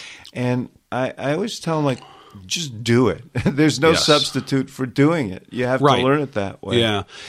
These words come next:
Speaker 2: And also, I, read everything that you can get your hands on. And what I tell students now is, you, you, you guys have a leg up on what I had because you guys have opp-, opportunity on your, on your phones to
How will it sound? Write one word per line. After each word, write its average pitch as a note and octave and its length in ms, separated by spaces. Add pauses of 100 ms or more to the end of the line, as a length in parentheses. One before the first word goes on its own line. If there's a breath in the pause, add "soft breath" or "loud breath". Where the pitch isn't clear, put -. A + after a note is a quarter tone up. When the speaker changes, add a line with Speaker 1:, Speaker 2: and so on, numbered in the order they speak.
(120)
Speaker 2:
And F#3+ 140
also, F#3 560
I, G#2+ 220 (960)
read C3+ 360
everything C3 380
that A#2 80
you A2 100
can A#2+ 120
get G2 240
your F#2+ 100
hands F3+ 380
on. D#2 260
And A2+ 220 (580 loud breath)
what B2 140
I F#3+ 100
tell A2+ 220
students G2+ 440
now G2+ 260
is, G2 260
you, C#3+ 200
you, D3+ 280
you C3 240
guys B2 200
have A2 140
a F#2 40
leg F2+ 260
up A#2 180
on E2+ 180
what D#2+ 100
I G#2 180
had E2 280
because F#2 280
you B2+ 120
guys G#2+ 220
have F#2+ 140
opp-, G#2+ 200
opportunity F#2+ 680
on G2+ 180
your, F#2+ 180
on G#2 220
your G2+ 100
phones G2+ 600 (240 loud breath)
to C3+ 120